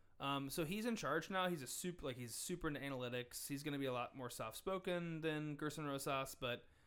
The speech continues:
um, I had, uh, I've heard there's a couple,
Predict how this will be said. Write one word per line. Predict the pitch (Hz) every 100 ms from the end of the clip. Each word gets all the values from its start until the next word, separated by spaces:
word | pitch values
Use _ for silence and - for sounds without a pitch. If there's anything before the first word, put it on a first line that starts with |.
| - -
um, | 120 120 117 113 113 113 - - - - - - - - - - -
I |
had, | 131 151 147
uh, | 127 117 113 -
I've | 135 160
heard | 185 170 135
there's | 139
a | 127
couple, | - 202 220 190 147